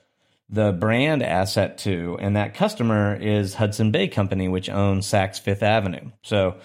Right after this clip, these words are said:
you know, Saks and Barney's would have been, you know, direct bidder competitors for a long time. And, uh, you know, it, it's not clear how they're gonna use it yet, but, like, in some way, Saks Fifth Avenue is gonna, uh, try to leverage the Barney's brand, which is,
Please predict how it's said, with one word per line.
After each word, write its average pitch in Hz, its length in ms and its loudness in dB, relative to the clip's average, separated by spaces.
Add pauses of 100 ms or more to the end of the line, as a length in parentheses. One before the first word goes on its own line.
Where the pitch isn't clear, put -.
(420)
you 98 100 -6
know, 92 120 0
Saks 113 420 0
and 104 100 2
Barney's 104 320 0
would 107 120 0
have 95 100 -2
been, 98 460 -2 (420)
you 107 100 -2
know, 101 160 2
direct 107 800 -2
bidder 107 240 2
competitors 117 680 0
for 110 140 0
a 110 40 2
long 107 280 0
time. 151 600 -2 (460)
And, 107 260 2
uh, 101 340 4
you 107 120 -2
know, 101 140 0
it, 98 300 -8
it's - 320 -16
not 110 280 -4
clear 117 240 0
how 113 200 2
they're 117 120 2
gonna 110 140 2
use 120 260 0
it 127 160 -2
yet, 127 320 0
but, 101 280 0
like, 104 260 0
in 104 120 0
some 139 260 0
way, 135 200 2
Saks 110 280 0
Fifth 117 200 -4
Avenue 110 440 2
is 95 160 -2
gonna, 98 540 0
uh, 98 220 2
try 104 180 -2
to 98 80 0
leverage 101 540 0
the 98 120 0
Barney's 95 440 -2
brand, 95 440 -2
which 90 180 -6
is, 90 240 -4